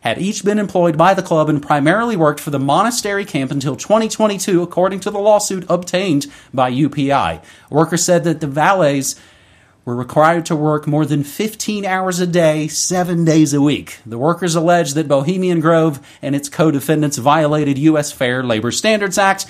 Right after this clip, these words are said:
as well as California's Labor Code and a California Industrial Welfare Commission wage order by failing to pay them a minimum wage or overtime.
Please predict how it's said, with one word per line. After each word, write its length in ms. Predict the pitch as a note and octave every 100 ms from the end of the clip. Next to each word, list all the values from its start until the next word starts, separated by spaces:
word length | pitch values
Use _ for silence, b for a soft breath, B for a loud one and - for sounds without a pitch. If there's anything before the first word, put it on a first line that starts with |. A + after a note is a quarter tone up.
| B B B B _
as 400 | F2 F2 F#2+ G2
well 220 | G#2 G#2
as 100 | G#2
California's 600 | B2 G#2 G#2+ A#2+ A2+ A2+
Labor 260 | F#3 A3+ G#3
Code 380 | G3 G#3+ G#3 G3+
and 240 | C3 A2+
a 140 | A2 A2
California 600 | B2 A2 A2 B2+ A#2+ A#2+
Industrial 500 | C3+ B2+ - C3 C3
Welfare 340 | C#3+ C3 C#3
Commission 420 | C3+ D#3 F3+ E3
wage 240 | E3 F#3 F3+
order 300 | F3+ F#3+ F3
by 180 | D3+ C#3+
failing 380 | E3 E3+ D#3+
to 80 | C#3+
pay 240 | D3 E3+ D3
them 200 | C#3 C#3
a 140 | C3+
minimum 420 | C#3 D3 D#3 D3
wage 300 | C3+ C3 C3
or 240 | C#3 C3 C3
overtime. 640 | D3+ C#3 A2+ F#2 E2+